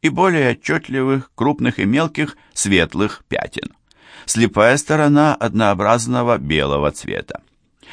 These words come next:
Длина может достигать более одного метра, вес до тридцати пяти килограммов. Ронделет, однако, уверяет, что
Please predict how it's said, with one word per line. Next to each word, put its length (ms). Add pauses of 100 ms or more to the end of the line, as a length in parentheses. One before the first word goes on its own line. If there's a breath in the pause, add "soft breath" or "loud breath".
(160 loud breath)
Длина 380
может 360
достигать 760
более 540
одного 540
метра, 540 (400 soft breath)
вес 540
до 200
тридцати 580
пяти 380
килограммов. 840 (580)
Ронделет, 760
однако, 600
уверяет, 720 (400 loud breath)
что 240